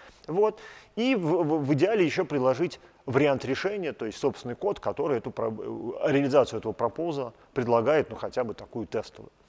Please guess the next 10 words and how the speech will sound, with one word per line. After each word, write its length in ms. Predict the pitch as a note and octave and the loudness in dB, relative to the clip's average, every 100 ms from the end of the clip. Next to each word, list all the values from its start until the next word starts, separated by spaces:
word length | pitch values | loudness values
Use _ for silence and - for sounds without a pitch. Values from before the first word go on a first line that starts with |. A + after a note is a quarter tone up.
| - - - - | -20 -18 -18 4
Дальше 360 | B2+ E3 - | 6 6 4
идёт 160 | D3 G3 | 0 0
обсуждение, 540 | G3 A#3 G3 C#4 A#3+ | 0 -2 -2 -2 -2
дальше 260 | E3 F3+ - | -2 -4 -6
это 80 | D3 | -8
что-то 240 | - D3+ | -6 -6
принимается 560 | - D#3+ F#3+ A3 D3+ D3 | -8 -8 -8 -8 -6 -4
или 140 | A2+ | -4
нет. 180 | E2+ - - _ _ _ _ _ _ _ - - - - - - - | -6 -14 -20 _ _ _ _ _ _ _ -20 -20 -20 -20 -20 -20 -10
Вот. 400 | C#3 F3 A#2+ - | 0 2 2 -4